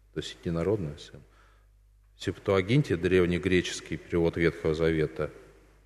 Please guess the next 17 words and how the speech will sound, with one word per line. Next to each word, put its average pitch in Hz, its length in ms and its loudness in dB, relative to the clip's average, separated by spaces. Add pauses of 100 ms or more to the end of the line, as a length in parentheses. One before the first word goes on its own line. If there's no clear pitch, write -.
(540)
было, 95 160 4
это 95 320 2 (340)
слово 107 320 8
было 95 200 6
переведено 95 440 2
как 92 200 0
"возлюбленный". 92 920 0 (2500)
По 98 80 6
благоволению 120 600 12
Отца 127 300 8
возлюбленный 104 640 6
Сын 143 460 -2 (560)
добровольно 110 680 8
приносит 98 500 2
себя 107 320 0
в 104 100 0
жертву 104 540 4